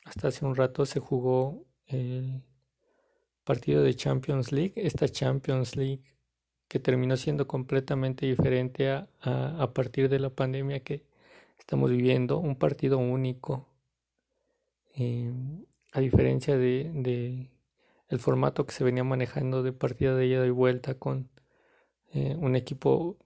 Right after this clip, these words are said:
beneficiado a jugar un primer partido en su cancha, o tal vez alguien lo vea diferente, con un equipo beneficiado al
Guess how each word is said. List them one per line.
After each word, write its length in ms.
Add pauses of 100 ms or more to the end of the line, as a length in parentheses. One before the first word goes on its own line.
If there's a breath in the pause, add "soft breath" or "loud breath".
(140)
beneficiado 880
a 100
jugar 360
un 120
primer 320
partido 640 (640)
en 120
su 180
cancha, 440
o 160
tal 280
vez 400 (360)
alguien 300
lo 100
vea 160
diferente, 580
con 180
un 120
equipo 580 (540 soft breath)
beneficiado 680
al 300